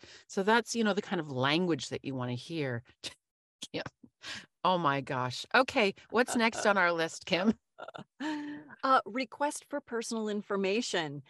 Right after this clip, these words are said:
Speaker 1: Oh my
Speaker 2: So
Speaker 1: goodness.
Speaker 2: if they ask you for, obviously, your social security number or
Speaker 1: Oh
Speaker 2: your
Speaker 1: my
Speaker 2: bank
Speaker 1: goodness.
Speaker 2: account information or credit card details, you know, it's a red flag. You gotta, I mean, sometimes they, um, big companies will pay you as dir-, in direct deposit,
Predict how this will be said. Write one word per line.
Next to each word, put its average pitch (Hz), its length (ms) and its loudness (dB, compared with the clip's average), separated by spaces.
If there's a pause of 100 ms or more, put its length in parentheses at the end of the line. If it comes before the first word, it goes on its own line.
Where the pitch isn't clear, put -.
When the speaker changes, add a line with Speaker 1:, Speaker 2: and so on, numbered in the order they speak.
(280)
Speaker 1:
Oh 254 80 0
my 233 120 4
Speaker 2:
So 226 80 4
Speaker 1:
goodness. 143 260 2
Speaker 2:
if - 40 -10
they 233 220 4
ask 214 380 0
you 220 220 -2
for, 185 360 2
obviously, 175 540 0
your 185 100 2
social 196 340 -4
security 202 540 0
number 196 480 2
or 190 80 4
Speaker 1:
Oh 208 140 8
Speaker 2:
your 190 80 4
Speaker 1:
my 156 80 2
Speaker 2:
bank 151 240 2
Speaker 1:
goodness. 220 140 0
Speaker 2:
account 190 260 0
information 180 680 -2
or 330 100 -4
credit 330 380 -6
card 294 280 -6
details, 233 720 -4
you - 100 -6
know, 180 380 2 (360)
it's - 200 -2
a 381 60 4
red 320 260 2
flag. 170 340 4
You 180 60 -2
gotta, 226 340 4 (320)
I 240 40 -2
mean, 240 220 2
sometimes 233 640 -4
they, 185 260 0
um, 156 520 -4 (300)
big 180 180 2
companies 175 500 -8
will 170 120 -4
pay - 240 -8
you 180 300 0
as 151 260 -6
dir-, - 260 -10
in 190 220 -6
direct 165 360 -6
deposit, 180 600 -6